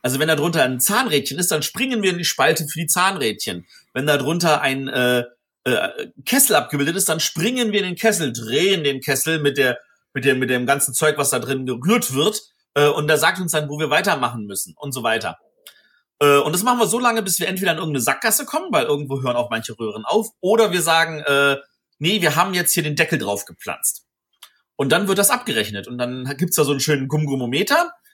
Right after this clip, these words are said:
äh, das <laughs> stellst du so drauf, der sagt dir genau, hey, bis, du hast bis hierhin deinen Deckel, das sind so und so viele Punkte. Man kann's natürlich auch abzählen, aber dieser Deckel ist einfach saugeil. Ähm, und dann sieht man, oh, das sind jetzt acht Punkte oder zehn Punkte oder zwölf Punkte.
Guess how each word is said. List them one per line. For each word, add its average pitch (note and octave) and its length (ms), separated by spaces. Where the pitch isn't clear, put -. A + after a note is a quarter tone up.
äh, D3 260
das - 280
<laughs> D3 120
stellst F3+ 440
du E3 40
so D#3+ 120
drauf, C#3+ 420
der D#3+ 220
sagt F3 240
dir F3 60
genau, E3 340
hey, B3 180
bis, D3+ 180
du F3 160
hast F3 160
bis D#3+ 120
hierhin A#3 240
deinen D#3 160
Deckel, C#4+ 360
das D#3+ 160
sind E3+ 120
so F3 120
und F3 80
so D#3+ 80
viele D3 200
Punkte. C#4 420
Man B2 160
kann's F3+ 260
natürlich D3 360
auch A#2+ 160
abzählen, B3 500
aber C3+ 140
dieser B2 160
Deckel C3+ 280
ist - 160
einfach G2+ 340
saugeil. F#2+ 640
Ähm, C#3 420
und D#3 80
dann D#3+ 140
sieht G3 160
man, G3+ 120
oh, A#3+ 200
das F#3+ 160
sind F3+ 160
jetzt D#3+ 260
acht F3 200
Punkte F#3 240
oder C#3 140
zehn D#3+ 200
Punkte E3 260
oder C3+ 80
zwölf G3 260
Punkte. D#3+ 380